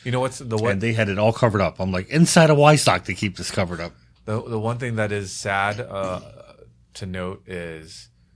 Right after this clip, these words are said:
Speaker 1: the twisting of the left key will no longer exist in these cars. It'll all
Speaker 2: Yeah.
Speaker 1: be hopefully a button on the left, but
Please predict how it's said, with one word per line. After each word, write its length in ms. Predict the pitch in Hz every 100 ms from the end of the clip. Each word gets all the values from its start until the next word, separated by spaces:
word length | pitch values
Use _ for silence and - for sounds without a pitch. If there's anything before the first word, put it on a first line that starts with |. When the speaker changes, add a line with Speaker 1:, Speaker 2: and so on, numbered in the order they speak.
| _ _ _ _ _
Speaker 1:
the 760 | 107 90 95 90 87 82 80 82 _
twisting 720 | - - 113 - 110 101 98 -
of 600 | 92 87 85 80 80 80 _ _ -
the 160 | 87
left 460 | 80 80 87 - -
key 540 | - 90 82 78 76 _ _ _ _ _
will 140 | 92
no 180 | 87 85
longer 360 | 82 82 80 80
exist 420 | - 78 76 -
in 100 | 71
these 160 | - -
cars. 480 | - - - - _ _ _ - _ -
It'll 180 | 85
all 220 | 78 90 92
Speaker 2:
Yeah. 40 |
Speaker 1:
be 400 | 92 90 85 - _ _ _ _
hopefully 400 | 123 160 - 113
a 60 | 90
button 320 | 82 117 131
on 160 | 95 82
the 60 |
left, 380 | 82 78 76 _
but 220 | 87 80